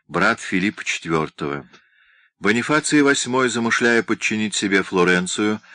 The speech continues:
где партия белых была ему враждебна, и отвоевать Сицилию у Федерига второго, пригласил Карла в Италию, чтобы тот помог ему в этих предприятиях.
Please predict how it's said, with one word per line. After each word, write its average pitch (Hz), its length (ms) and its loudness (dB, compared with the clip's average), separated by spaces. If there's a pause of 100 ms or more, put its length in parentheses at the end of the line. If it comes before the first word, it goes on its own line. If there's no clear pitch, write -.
(240)
где 90 220 0
партия 101 460 0
белых 98 360 0
была 95 240 2
ему 92 200 0
враждебна, 85 680 -2 (340)
и 87 100 -2
отвоевать 101 580 0
Сицилию 87 760 -2
у 87 80 -6
Федерига 82 520 -2
второго, 90 640 -2 (460)
пригласил 87 520 -2
Карла 113 360 -2
в 123 80 -4
Италию, 82 460 -2
чтобы 80 340 -6
тот 117 260 -4
помог 98 360 -4
ему 101 220 -4
в 80 80 -6
этих - 260 -6
предприятиях. 71 880 -10